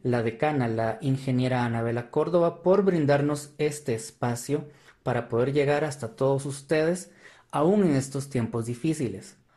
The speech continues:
Les saluda este amigo y anfitrión de ustedes, Marlon Francisco. Sin más preámbulo, vamos a escuchar el final de la intervención de la maestra Carol Sardeto y a continuación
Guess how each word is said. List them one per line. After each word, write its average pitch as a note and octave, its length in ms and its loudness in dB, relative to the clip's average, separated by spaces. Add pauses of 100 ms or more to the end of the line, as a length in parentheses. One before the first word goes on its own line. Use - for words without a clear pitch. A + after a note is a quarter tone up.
(380)
Les G3 260 4
saluda B2+ 560 2
este D3 340 -2
amigo C3+ 380 2
y A#2+ 120 -4
anfitrión A2+ 540 -2
de D3 100 -2
ustedes, B2+ 640 -2
Marlon C3 460 0
Francisco. F3+ 640 -4 (500)
Sin B2 240 -2
más D3+ 180 0
preámbulo, A#2+ 520 0
vamos B2+ 360 -2
a C#3 40 -2
escuchar D3 800 -4
el F3 420 4
final C#3+ 400 2
de F3 80 4
la D#3 80 2
intervención C3 680 0
de C3 80 0
la A#2+ 100 0
maestra A#2 480 -4
Carol B2 260 0
Sardeto D#3+ 580 -2 (460)
y F3+ 140 4
a F#3+ 100 6
continuación D3 840 2